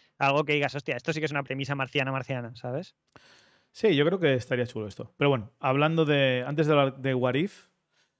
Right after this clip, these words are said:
Speaker 2: que no sé por qué me he puesto a hablar de What If antes, pero bueno, quería quitarme primero
Speaker 1: A mí también me ha sorprendido, ¿eh?
Speaker 2: Sí, sí, perdona, perdona. Es que est-, eh, estamos gra-, grabando tarde, pero bueno, en fin,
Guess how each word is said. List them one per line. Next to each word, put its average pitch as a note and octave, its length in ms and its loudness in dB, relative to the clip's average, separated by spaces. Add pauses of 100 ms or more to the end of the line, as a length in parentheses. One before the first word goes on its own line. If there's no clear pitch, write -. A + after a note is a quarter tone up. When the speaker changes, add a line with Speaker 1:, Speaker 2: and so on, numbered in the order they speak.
(120)
Speaker 2:
que - 80 -6
no C3 60 -2
sé D#3 100 0
por B2+ 100 -2
qué A#2 60 -2
me A#2 60 -2
he A2 40 -4
puesto A#2 240 -6
a A#2 40 0
hablar A2+ 120 -2
de A2+ 60 -4
What A2+ 140 -4
If A#2+ 120 -2
antes, F3 200 -4
pero A#2 120 -6
bueno, A2+ 240 -6
quería C3+ 200 0
quitarme C#3+ 300 0
primero C3 240 0
Speaker 1:
A C3+ 40 6
mí - 20 4
también A3 200 4
me G#3 60 2
ha F#3 40 0
sorprendido, D3+ 560 0
¿eh? B2+ 60 -8
Speaker 2:
Sí, E3+ 120 6
sí, D3+ 140 6
perdona, A#2+ 300 2
perdona. A2 260 -8
Es A2 80 -14
que - 80 0
est-, - 180 -6
eh, C#3+ 260 2
estamos C3+ 400 0
gra-, C3+ 220 -4
grabando C3+ 380 2
tarde, C#3 420 0 (760)
pero B2+ 140 2
bueno, A#2+ 220 0
en C3 120 -6
fin, A#2+ 280 -4